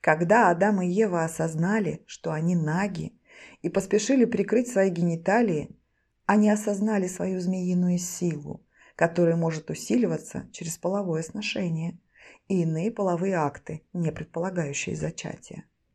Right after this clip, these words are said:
Управляемый опытным магом змей, сексуальная сила, может быть использован для магических целей, а также как средство обретения гнозиса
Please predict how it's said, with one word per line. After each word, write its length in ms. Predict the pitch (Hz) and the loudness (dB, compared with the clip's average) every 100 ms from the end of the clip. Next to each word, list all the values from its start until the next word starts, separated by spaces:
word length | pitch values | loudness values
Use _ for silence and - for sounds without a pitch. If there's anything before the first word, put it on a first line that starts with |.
| _ _ _ _ _ _ - | _ _ _ _ _ _ -10
Управляемый 920 | 170 175 175 180 233 247 180 156 - | -2 2 4 4 2 4 2 0 0
опытным 580 | 214 226 175 175 151 147 | 0 0 -4 -4 -4 -2
магом 440 | 160 175 143 139 | 0 0 -2 -6
змей, 640 | 135 139 170 247 170 - _ _ _ _ | -6 -2 2 2 0 -6 _ _ _ _
сексуальная 680 | - 220 - 226 147 147 | -6 -6 0 2 2 0
сила, 400 | 165 - 170 139 - _ _ _ _ _ | -4 -4 -4 -4 -10 _ _ _ _ _
может 400 | 165 165 208 247 | -4 0 0 2
быть 180 | 240 247 | 2 0
использован 680 | 233 - 196 208 202 220 220 | -2 -2 -2 0 0 0 2
для 180 | 180 160 | 2 2
магических 680 | 180 175 160 175 - 208 - | 0 -2 -8 -10 -12 -14 -12
целей, 520 | - 147 135 - - - _ _ _ _ | -8 -6 -6 -10 -12 -20 _ _ _ _
а 140 | 165 | 0
также 540 | 156 160 220 254 156 117 _ _ | 0 2 2 0 -6 -8 _ _
как 200 | 165 156 | -8 -8
средство 500 | - 160 151 - 147 | -8 -4 -4 -4 -4
обретения 520 | 147 147 - 151 147 | -2 -4 -6 -8 -6
гнозиса 640 | 139 135 175 214 - - | -4 -2 -2 -2 -4 -10